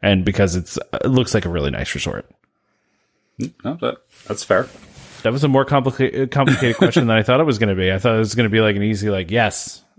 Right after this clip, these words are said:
Speaker 1: <laughs> Uh, but, yeah, no, you guys presented some good points there. Okay. Uh, so do you wanna read Jeff's, uh, Trevor or Damon?
Speaker 2: Uh, sure. Um, so <laughs> Jeff says, uh, "I think there's a missed opportunity in Epcot. With the American Adventure right next to the Japan Pavilion,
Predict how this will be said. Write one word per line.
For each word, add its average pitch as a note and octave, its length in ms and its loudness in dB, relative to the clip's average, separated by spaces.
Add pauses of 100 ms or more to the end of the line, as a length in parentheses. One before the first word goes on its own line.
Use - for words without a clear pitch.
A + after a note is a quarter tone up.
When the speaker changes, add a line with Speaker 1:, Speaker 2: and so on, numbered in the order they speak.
Speaker 1:
<laughs> A#2+ 80 -6 (1200)
Uh, A2+ 100 -2
but, A2 260 -2
yeah, B2 300 0
no, G3+ 160 4
you C3+ 140 2
guys D#3 200 2
presented C3 440 0
some B2+ 140 -4
good C3 160 -2
points C3 220 -4
there. F#2 220 -4
Okay. C3 220 -2 (520)
Uh, B2 260 2
so D3+ 180 0
do A#2+ 80 -4
you D3 60 0
wanna E3 140 2
read D#3 160 2
Jeff's, C#3 520 -2
uh, C3+ 140 2
Trevor C#3 400 0
or C#3 60 2
Damon? C#3+ 360 -2 (640)
Speaker 2:
Uh, G#2 260 0
sure. F2+ 420 0
Um, F#2 440 -2
so A2+ 200 2 (280)
<laughs> - 260 -20
Jeff C3+ 220 0
says, A2+ 500 2
uh, F#2+ 220 0
"I A2 80 -6
think A#2+ 160 2
there's A#2+ 180 2
a G#2 40 2
missed G2 220 0
opportunity F2+ 500 0
in D2+ 80 -8
Epcot. D#2 440 -4
With F2 160 -8
the G#2 80 2
American G#2+ 380 2
Adventure F#2+ 420 0
right E2+ 140 0
next F2+ 220 -6
to F#2+ 100 -2
the E2 100 -6
Japan F2+ 400 -6
Pavilion, D2 520 -8